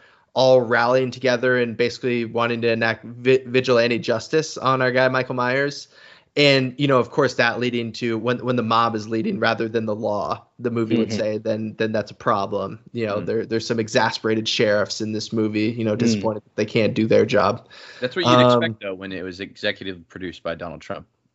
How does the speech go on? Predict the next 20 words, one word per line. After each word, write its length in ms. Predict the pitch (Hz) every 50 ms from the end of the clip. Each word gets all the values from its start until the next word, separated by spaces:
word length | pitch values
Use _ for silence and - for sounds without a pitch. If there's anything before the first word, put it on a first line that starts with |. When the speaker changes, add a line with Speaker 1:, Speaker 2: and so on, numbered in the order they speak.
| _
Speaker 3:
right? 180 | - 85 87 - _ _ _ _ _ _ _ _ _ _ _ -
Speaker 1:
Er, 140 | - 110 107 - - _ _ -
I'm 180 | 147 156 151
sure, 320 | 135 - - 180 190 190 185
and, 200 | 175 165 147 139
you 60 | 143 147
know, 120 | 151 143
with 280 | 147 143 135 123 - -
how 140 | 117 143 156
much 180 | 165 160 -
success 600 | - 147 123 - - 143 139 143 143 - - - -
the, 240 | 123 120 131 127 127
uh, 300 | 120 120 120 117 117 110
the 180 | 107 113 123 117
police 400 | 123 - 135 139 143 139 135 -
and 160 | 139 127 123
the 40 | 117
sheriffs 380 | - 131 127 131 131 127 - 127
have 100 | 113 113
had 440 | - - 131 123 127 139 151 160